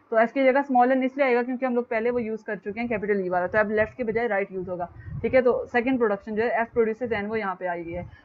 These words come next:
जैसे ये small एन यहाँ पे पुश, अ, push होगा तो देखें अब यहाँ पे जो top of the stack है वो small एन पे था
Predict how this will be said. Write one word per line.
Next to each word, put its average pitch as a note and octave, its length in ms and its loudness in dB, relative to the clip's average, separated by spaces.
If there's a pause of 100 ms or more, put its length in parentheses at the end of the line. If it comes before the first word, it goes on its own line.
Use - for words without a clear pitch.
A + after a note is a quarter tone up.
(140)
जैसे B3+ 240 6
ये E4+ 140 6
small C#4 280 4
एन D4 140 4
यहाँ C4 180 4
पे C4+ 120 -2
पुश, C#4 220 -6
अ, G#3+ 300 0
push C#4+ 260 -4
होगा G#3 340 4
तो C4+ 120 -4
देखें A#3 260 2
अब C4 120 0
यहाँ A#3+ 160 -2
पे B3+ 200 0
जो A3 120 -6
top A#3 240 2
of D4+ 120 -2
the C#4 100 -4
stack G#3+ 320 -6
है B3 60 -4
वो B3+ 120 -6
small G#3+ 320 -2
एन A#3+ 140 -2
पे C4 100 -4
था D4 240 0